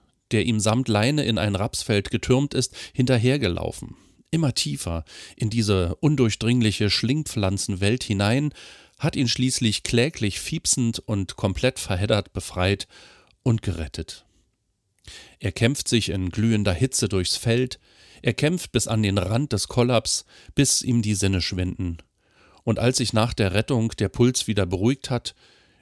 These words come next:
überkommt ihn ein fast heiliges Gefühl. „Ich hatte mein Leben riskiert für einen Hund, für einen Hund, weil ich ihn liebte.“ Und die Erkenntnis, dass er seinen Hund mehr liebte als seine Frau,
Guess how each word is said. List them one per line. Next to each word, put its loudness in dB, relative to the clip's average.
überkommt 0
ihn 2
ein 0
fast -4
heiliges 0
Gefühl. -6
„Ich 0
hatte 0
mein 4
Leben 2
riskiert -4
für 0
einen 2
Hund, -4
für -4
einen -2
Hund, 0
weil -4
ich -6
ihn -4
liebte.“ -8
Und -4
die 2
Erkenntnis, 0
dass 2
er 0
seinen 0
Hund 0
mehr 2
liebte -2
als 0
seine 0
Frau, -2